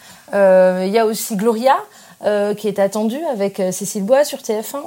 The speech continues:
Euh, il y a aussi Luther, évidemment. Euh, gros risque, à mon avis, de la part, euh, de T F un, vu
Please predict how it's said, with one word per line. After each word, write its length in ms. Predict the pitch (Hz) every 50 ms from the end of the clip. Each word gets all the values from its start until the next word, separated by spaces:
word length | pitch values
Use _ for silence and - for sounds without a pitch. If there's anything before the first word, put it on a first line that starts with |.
| - - - - - - - _ -
Euh, 720 | - 208 208 202 202 196 196 190 185 180 175 180 180 185
il 60 | 196
y 80 | 196 196
a 40 | 190
aussi 220 | 185 - - 180
Luther, 420 | 175 190 180 - 240 262 262 262
évidemment. 720 | 254 220 175 160 151 165 165 170 185 202 226 269 294 - -
Euh, 200 | 170 160 165 165
gros 280 | 165 160 185 226 277 269
risque, 360 | 208 240 247 - - - - -
à 140 | 190 170 185
mon 180 | 185 208 196
avis, 300 | 190 190 180 180 220 247
de 120 | 233 208 175
la 180 | 156 170 175
part, 280 | 175 - 196 202 196 185
euh, 200 | 165 160 160 165
de 200 | 165 - 170 165
T 280 | 175 - 202 185 185
F 120 | 185 - 202
un, 140 | 202 202 202
vu 320 | 190 190 226 269 277 254